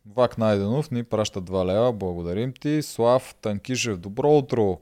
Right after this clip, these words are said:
Кои от този сезон заслужават All Stars? Ти как мислиш? Я кажи, от този сезон сега,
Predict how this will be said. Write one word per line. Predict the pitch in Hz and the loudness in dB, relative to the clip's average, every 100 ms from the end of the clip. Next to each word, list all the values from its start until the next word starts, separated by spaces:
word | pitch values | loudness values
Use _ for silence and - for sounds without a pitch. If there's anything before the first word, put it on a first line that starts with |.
| _ | _
Кои | 120 143 | -4 -2
от | 160 | -2
този | 156 147 | 0 0
сезон | 143 117 147 | 0 -2 -4
заслужават | 143 131 120 131 143 143 - - | -4 -8 -2 2 2 0 -10 -2
All | 143 131 | -2 0
Stars? | 135 123 - - - - _ _ _ _ _ _ _ _ | 2 2 0 -10 -14 -20 _ _ _ _ _ _ _ _
Ти | 214 | -10
как | 170 135 - | -4 -4 -4
мислиш? | 98 - | -12 -8
Я | 120 | -10
кажи, | 104 98 | -10 -12
от | 95 | -10
този | - 165 135 | 0 0 0
сезон | 107 120 131 | -4 -6 -6
сега, | 113 135 160 | -6 -6 -6